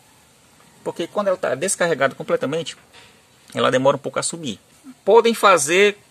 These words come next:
com qualquer transformador de mini system que est-, que esteja numa tensão, como eu falei pra vocês, de dezesseis volt A C, dezessete volt A C, nesse formato aqui, só no diodo.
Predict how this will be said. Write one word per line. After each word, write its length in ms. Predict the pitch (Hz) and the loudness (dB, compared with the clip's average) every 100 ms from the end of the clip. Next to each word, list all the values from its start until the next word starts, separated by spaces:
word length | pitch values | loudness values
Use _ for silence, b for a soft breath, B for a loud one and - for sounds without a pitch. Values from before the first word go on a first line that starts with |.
| _ | _
com 200 | - 170 | -8 -6
qualquer 280 | - 151 214 | -4 -2 -4
transformador 560 | 214 202 196 180 156 170 | -2 -4 0 0 0 -4
de 60 | |
mini 220 | 180 180 | -6 -8
system 400 | 151 - 185 - | -8 -8 -8 -10
que 40 | 170 | -8
est-, 200 | - - - | -8 -10 -12
que 60 | |
esteja 480 | 170 - - 165 156 | -10 -10 -6 -4 -4
numa 160 | 156 165 | -6 -8
tensão, 500 | 151 147 165 170 117 - _ - - | -6 -6 -4 -6 -8 -14 _ -20 -10
como 120 | 127 | -6
eu 40 | |
falei 160 | 127 143 | -2 0
pra 120 | 143 | 0
vocês, 380 | 151 - 131 113 | -2 -4 -4 -6
de 240 | 98 120 110 | -8 -8 -6
dezesseis 420 | 120 131 135 120 | -6 -6 -6 -6
volt 220 | 127 131 | -6 -4
A 100 | 147 | -4
C, 300 | - 143 147 | -4 -6 -6
dezessete 500 | 123 117 - 127 - | -4 -6 -4 -6 -6
volt 220 | 139 139 | -8 -6
A 80 | 160 | -6
C, 280 | - 139 107 - | -6 -6 -6 -12
nesse 260 | 104 131 - | -8 -6 -2
formato 360 | 165 165 170 196 | -4 -2 -4 -4
aqui, 300 | - 156 - - | -8 -10 -10 -10
só 160 | - | -6
no 160 | 139 147 | -4 -4
diodo. 360 | 170 180 123 | -2 -2 -2